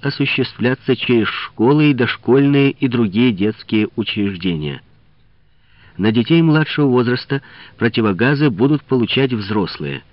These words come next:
Поэтому взрослые обязаны уметь подбирать маску каждого размера, собирать противогазы, проверять неисправности подгонку, уметь быстро и правильно надеть его на ребенка.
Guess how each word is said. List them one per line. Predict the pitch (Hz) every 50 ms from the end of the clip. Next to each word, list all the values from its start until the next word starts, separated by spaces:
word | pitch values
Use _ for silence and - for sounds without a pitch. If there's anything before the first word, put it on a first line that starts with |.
| _ _ _ _ - - - - - _ _
Поэтому | - 95 110 127 - 139 143 143
взрослые | 127 117 120 139 156 147 - - 151 151 143
обязаны | 139 120 135 139 131 135 135 135
уметь | 131 131 123 123 127 123 - -
подбирать | - 123 117 101 107 123 123 120 110 -
маску | 113 110 113 107 - - - 117 101 _ -
каждого | - 120 117 117 110 104 110 117 110 113
размера, | 113 113 104 107 113 123 135 143 151 156 - - - - - - - - -
собирать | 123 123 117 120 110 110 110 107 - -
противогазы, | - 123 120 - 131 127 127 120 117 135 139 143 131 151 151 147 _ - - - - - _ -
проверять | - 104 107 113 123 156 151 - -
неисправности | 127 131 135 127 - - - - 139 135 123 113 107 98 - - -
подгонку, | 165 - 113 104 98 85 92 110 113 117 110 - 147 151 147 - - - - - - - - _
уметь | - 107 104 110 135 151 131
быстро | 107 87 127 151 151 - - - 151 151
и | 147
правильно | 131 - 123 123 135 135 139 135 139 135 135 135
надеть | 131 131 113 92 107 113 113 - - 117
его | 117 113 117
на | 107 107 104
ребенка. | 110 104 87 98 85 76 73 - - 71 -